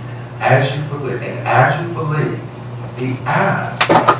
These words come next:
reflects not in what you say you believe. Rather, the "as" reflects as the internal chatter,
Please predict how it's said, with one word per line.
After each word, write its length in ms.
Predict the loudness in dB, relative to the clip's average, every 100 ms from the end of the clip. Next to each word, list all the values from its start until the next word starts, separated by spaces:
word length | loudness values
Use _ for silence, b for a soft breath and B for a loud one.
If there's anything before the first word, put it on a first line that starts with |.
| -2 0
reflects 680 | 2 2 2 4 4 2 -2
not 580 | 0 4 6 6 4 0
in 240 | -2 0
what 340 | 4 4 2 -4
you 80 |
say 400 | -6 0 4 4
you 300 | 2 -2 -4 -8
believe. 480 | -4 0 0 0 -6 -10 B B B 4
Rather, 500 | 8 10 8 4 0
the 220 | 0 0 2
"as" 480 | 6 8 6 4
reflects 600 | 0 -2 -2 0 0 -2 -6 B B B 2
as 260 | 4 4
the 120 | 0 -2
internal 560 | -2 -2 0 0 0
chatter, 560 | -2 2 4 4 4